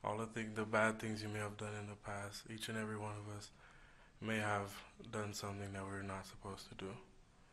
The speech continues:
If you truly are sorry, I know I can speak for myself. I, I forgive you.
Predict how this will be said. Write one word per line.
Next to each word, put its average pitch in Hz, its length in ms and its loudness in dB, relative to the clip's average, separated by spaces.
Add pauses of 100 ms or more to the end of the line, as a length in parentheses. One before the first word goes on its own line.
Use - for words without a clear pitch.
(440)
If 113 180 2
you 113 120 2
truly 110 340 2
are 107 300 8
sorry, 107 460 2 (680)
I 107 140 0
know 107 400 0 (1200)
I 104 100 8
can 117 140 0
speak 113 240 0
for 104 160 -2
myself. 104 560 0
I, 101 220 4 (1200)
I 104 120 6
forgive 110 460 -2
you. 113 180 -4